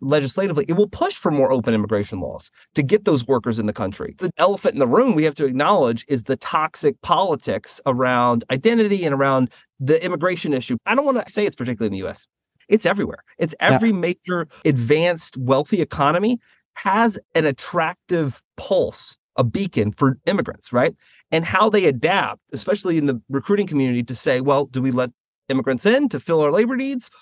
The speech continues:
Speaker 1: or do we keep them out for political reasons?" That kind of toxic political dynamic is not going away. And I have no crystal ball on how that plays out. What I will predict is the business community will become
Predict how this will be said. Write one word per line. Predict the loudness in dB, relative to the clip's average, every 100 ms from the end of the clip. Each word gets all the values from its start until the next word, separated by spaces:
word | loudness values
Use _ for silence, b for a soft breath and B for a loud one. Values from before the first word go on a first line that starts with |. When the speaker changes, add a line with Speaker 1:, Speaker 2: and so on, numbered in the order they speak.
| b -2
Speaker 1:
or | 0 2
do |
we | 0 -2
keep | -4 -6 -6 -4
them | 2
out | 4 4 2 _ _
for | -4
political | -2 -2 0 0
reasons?" | -2 -4 -10 -10
That | -4 -4
kind | -2 -2
of |
toxic | 0 -2 -2 -4 -8
political | -4 -2 -2 0
dynamic | 0 2 2 0 0
is | 0
not | 0
going | 2 2 2
away. | 2 2 2 -2 _ b b
And | -2 0
I |
have | 2 2
no | 2
crystal | 0 -2 -2
ball | 2 4 4
on | 2
how | 2
that | 2 0
plays | -2 0 2
out. | 2 4
What | 4
I | 4
will | 4 2 -2 _ _
predict | -2 -2 -2 -4
is | -2 -2 -4 b b
the | 0
business | 4 4 4 0
community | 0 2 2 2 0
will | -2
become | -4 -4 -4